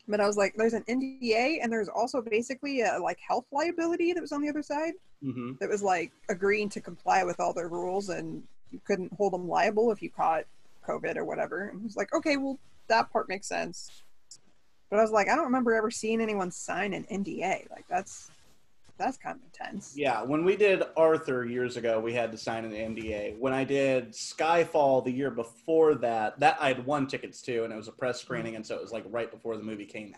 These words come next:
Speaker 2: out. So there was no need for
Speaker 1: Yeah.
Speaker 2: it.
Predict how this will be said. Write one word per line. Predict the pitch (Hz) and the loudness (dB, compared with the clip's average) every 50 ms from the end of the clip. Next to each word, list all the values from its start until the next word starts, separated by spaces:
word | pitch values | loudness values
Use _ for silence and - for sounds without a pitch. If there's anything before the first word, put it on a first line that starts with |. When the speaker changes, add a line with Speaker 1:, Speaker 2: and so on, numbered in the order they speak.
| - 113 | -16 -10
Speaker 2:
out. | 117 117 127 - - - - _ _ - - - - _ _ _ _ _ _ - _ _ - | -6 -6 -6 -6 -8 -14 -20 _ _ -20 -20 -20 -20 _ _ _ _ _ _ -20 _ _ -4
So | - 143 135 131 120 | 0 2 4 4 4
there | 92 123 123 | 2 2 4
was | 120 117 117 113 120 | 4 4 2 2 -2
no | 113 110 | -4 -4
need | 110 110 110 110 113 | -4 -4 -6 -6 -6
for | - 117 110 110 | -2 0 2 2
Speaker 1:
Yeah. | 110 110 | 2 2
Speaker 2:
it. | 104 | 0